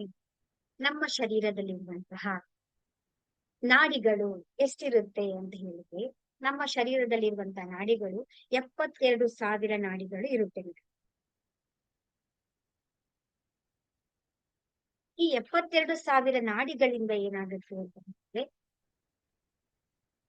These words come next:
ಎಪ್ಪತ್ತೆರಡು ಸಾವಿರ ನಾಡಿಗಳಲ್ಲಿ ನಾವು ವೆರಿ ಇಂಪಾರ್ಟೆನ್ಸ್ ಆಗಿರುವಂತ ತಗೊಳ್ಳೋದು ಯಾವುದು ಅಂತ ಹೇಳಿದ್ರೆ, ಅದರಲ್ಲಿ ನೂರ ಒಂಬತ್ತು ನರಗಳನ್ನ ಮುಖ್ಯ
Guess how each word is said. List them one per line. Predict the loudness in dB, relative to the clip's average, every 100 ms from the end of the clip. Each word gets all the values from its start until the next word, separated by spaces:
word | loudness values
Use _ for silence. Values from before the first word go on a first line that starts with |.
| _ -4
ಎಪ್ಪತ್ತೆರಡು | 0 0 2 2 2
ಸಾವಿರ | 0 2 2 2 2
ನಾಡಿಗಳಲ್ಲಿ | 0 4 6 6 4 -2
ನಾವು | -6 -6 -8 -6 4
ವೆರಿ | 4 4
ಇಂಪಾರ್ಟೆನ್ಸ್ | 0 0 0 0 -2 -4 -2
ಆಗಿರುವಂತ | -2 0 0 0 -2
ತಗೊಳ್ಳೋದು | -2 -2 -2 -2 -4
ಯಾವುದು | -6 -10 -12 -12 -14 _ _ _ _
ಅಂತ | -8 -4
ಹೇಳಿದ್ರೆ, | -4 -4 -6 -8 -8 _ -2
ಅದರಲ್ಲಿ | 4 4 4
ನೂರ | 0 2 4 4
ಒಂಬತ್ತು | 4 2 2 2
ನರಗಳನ್ನ | 2 0 -2 -4 -6 -10 _ _ -6
ಮುಖ್ಯ | -6 -4 2